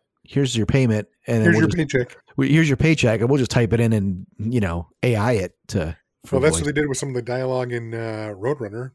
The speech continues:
Speaker 2: The
Speaker 1: They're gonna
Speaker 2: Bourdain
Speaker 1: probably,
Speaker 2: movie.
Speaker 1: they're gonna do a shit ton of that for overdubs of every movie, I would assume.
Speaker 2: Wouldn't be surprised.
Speaker 1: Um, okay,
Speaker 2: So
Speaker 1: so keep going.
Speaker 2: we got that there's gonna be a live action series called Waller, which stars Viola Davis again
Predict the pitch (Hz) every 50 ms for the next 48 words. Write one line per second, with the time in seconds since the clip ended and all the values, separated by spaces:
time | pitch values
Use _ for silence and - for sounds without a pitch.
0 | _ - 107 104 135 175 226 233 190 - - 117 92 92 110 139 190 247 214 139
1 | 110 117 107 104 - - 117 - - 120 104 101 101 98 92 90 95 - _ _
2 | - - 110 92 107 107 92 104 90 104 101 90 - 95 85 85 110 127 127 107
3 | 90 80 76 71 80 78 78 78 78 82 - - 95 85 80 78 - _ _ _
4 | _ _ _ _ _ 104 95 95 95 95 101 95 - - - - - _ _ -
5 | - - - - - - - - - - - - 117 117 - 156 - - 80 73
6 | - - - - 170 - 147 101 92 85 - _ - - - _ _ _ _ -
7 | - - - _ _ _ _ _ _ _ _ _ _ 143 143 135 151 170 165 160
8 | - - 151 156 151 131 147 147 127 127 147 143 143 143 143 143 143 151 151 143
9 | 147 151 151 - - 143 131 - - 156 147 151 147 - - - 143 135 127 120
10 | 120 113 117 131 165 196 170 135 139 160 185 - _ _ _ _ _ _ _ _
11 | _ _ _ _ - 117 120 - - - 135 127 123 120 110 120 120 117 127 135
12 | 147 127 127 123 127 135 151 - - 143 127 127 120 117 131 147